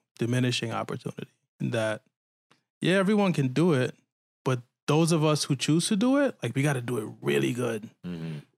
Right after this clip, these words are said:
Speaker 1: So that's where the opportunity comes in, because you have to stand out in the sea of just everything. Like, okay, a bunch of photographers out there,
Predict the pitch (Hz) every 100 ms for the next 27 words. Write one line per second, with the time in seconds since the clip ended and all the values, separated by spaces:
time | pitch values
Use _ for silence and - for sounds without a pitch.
0 | _ - 131 135 151 151 135 120 120 123
1 | 117 127 117 110 - 113 123 _ _ -
2 | 127 131 120 117 - _ _ _ _ _
3 | _ 139 139 143 - 127 - 135 127 123
4 | 120 117 117 113 - 123 117 117 110 -
5 | - - 117 113 117 117 123 127 _ _
6 | _ - 120 127 127 120 113 127 _ _
7 | - 120 127 123 123 123 120 117 110 107
8 | 101 - - -